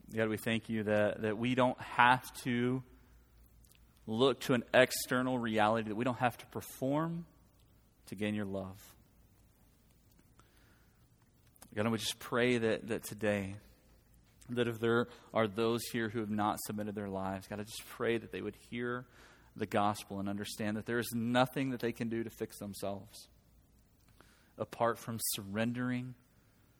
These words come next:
to your Son, Jesus Christ. God, I just pray that we would see the reality of a gospel life that seeks to help those who cannot help themselves because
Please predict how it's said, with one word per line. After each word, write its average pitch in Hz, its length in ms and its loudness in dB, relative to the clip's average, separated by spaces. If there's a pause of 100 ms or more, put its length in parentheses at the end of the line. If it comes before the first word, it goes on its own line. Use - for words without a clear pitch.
(1200)
to 117 60 -6
your 101 140 -4
Son, 98 280 -4
Jesus 90 320 -10
Christ. - 520 -18 (1400)
God, 104 120 2
I 113 40 2
just 107 280 -6
pray 123 400 0
that 110 120 -4
we 107 140 -6
would 104 140 -8 (220)
see 120 420 -4 (1600)
the 107 120 -6
reality 104 580 0
of 98 100 -6
a 101 60 -8
gospel 98 500 -4
life 95 360 -4 (580)
that - 140 -4 (160)
seeks - 260 -6
to 110 100 -8
help 98 280 -4
those 110 600 -4 (420)
who 113 100 -4
cannot 107 440 -4
help 104 260 -4
themselves 98 640 -8
because 98 520 -8